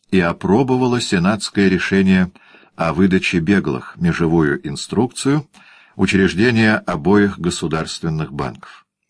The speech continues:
В том же заседании Елизавета подписала указ, служивший сильным противоядием восстановлению гетманства в Малороссии. Соответственно уничтожению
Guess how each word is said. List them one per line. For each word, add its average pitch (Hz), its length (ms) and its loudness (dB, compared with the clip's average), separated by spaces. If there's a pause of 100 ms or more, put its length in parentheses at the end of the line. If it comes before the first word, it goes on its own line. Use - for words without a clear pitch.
(760)
В - 140 -20
том 120 220 0
же 82 160 0
заседании 95 720 -2 (380)
Елизавета 80 640 0
подписала 110 560 -2
указ, 90 640 -2
служивший 98 920 0
сильным 117 520 -2
противоядием 98 920 0 (300)
восстановлению 82 920 2
гетманства 78 840 -4 (160)
в 64 120 -12
Малороссии. 73 800 -6 (640)
Соответственно 82 1000 -2
уничтожению 80 1000 0